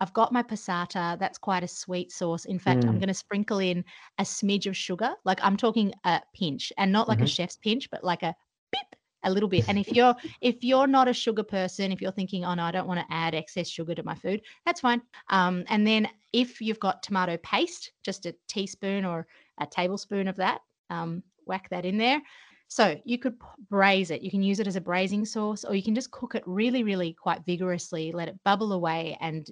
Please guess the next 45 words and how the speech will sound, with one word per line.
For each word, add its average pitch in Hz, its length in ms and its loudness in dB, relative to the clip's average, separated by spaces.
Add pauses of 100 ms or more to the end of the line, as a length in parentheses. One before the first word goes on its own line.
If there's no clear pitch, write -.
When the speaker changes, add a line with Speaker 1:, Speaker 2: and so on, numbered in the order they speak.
Speaker 1:
intensify 196 920 -4 (360)
while 196 360 8
you 196 160 0
cook 180 360 -6
your 165 100 -4
pasta 165 640 -4
in 175 120 -6
a 170 80 -4
separate - 420 -10
pot. 151 240 -6 (300)
And 175 100 -2
when 170 120 -2
the 170 40 -6
pasta's 226 540 2
ready, 175 340 -4 (220)
you - 120 -14
add 214 220 2
that 175 160 -2
in 165 140 -4
there. 165 320 -6
You 180 220 -6
add 180 300 2
a - 60 -12
splash - 520 -4
of, 160 180 -2 (240)
uh, - 80 -8 (100)
the 170 60 -18
pasta 208 340 2
water, 180 320 0 (220)
blah, 320 160 4
blah, 208 160 4
blah, 196 120 2
blah, 240 100 4 (420)
done. 180 280 2 (800)
At 214 200 0
that 349 260 8
point, 165 400 -4
you 202 100 -4
can 208 140 -4
also 214 320 -4 (100)
add 160 300 -6
fresh 254 320 -2
herbs. 151 380 -2
So - 220 -6 (280)
Speaker 2:
Mm. - 20 -8